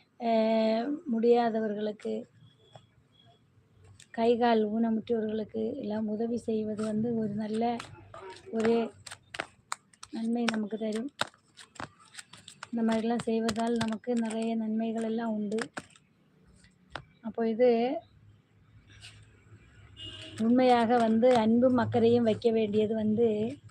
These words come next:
முதியவர்களுக்கும்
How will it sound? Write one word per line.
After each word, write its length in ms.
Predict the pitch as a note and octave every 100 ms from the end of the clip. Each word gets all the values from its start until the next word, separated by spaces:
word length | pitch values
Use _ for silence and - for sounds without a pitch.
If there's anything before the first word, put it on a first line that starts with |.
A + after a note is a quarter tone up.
| - - - - _ - _ - - _ _ - - _ _ _ _ - - _ _ _ _ _ _ - _ _ -
முதியவர்களுக்கும் 880 | A3+ B3+ C4 A#3+ A3+ A3+ - B3+